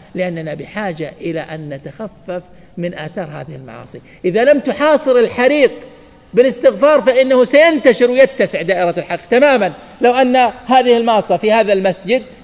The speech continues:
اشتعلت نارا، لو لم يبادر الحاضرون إلى إطفائها بوسائل الإطفاء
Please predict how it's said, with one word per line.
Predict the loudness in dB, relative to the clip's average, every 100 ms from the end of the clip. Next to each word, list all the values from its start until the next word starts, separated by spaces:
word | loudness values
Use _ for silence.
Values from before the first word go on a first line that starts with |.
| -4
اشتعلت | 0 2 4 2 0
نارا، | 0 -2 -4 -10 -10 6
لو | 8
لم | 8 6
يبادر | 6 6 6 4
الحاضرون | 2 0 2 4 4 2 -6 0
إلى | 2 4 2 0
إطفائها | -4 0 0 2 0 2
بوسائل | 0 0 0 0
الإطفاء | -2 -4 -2 -2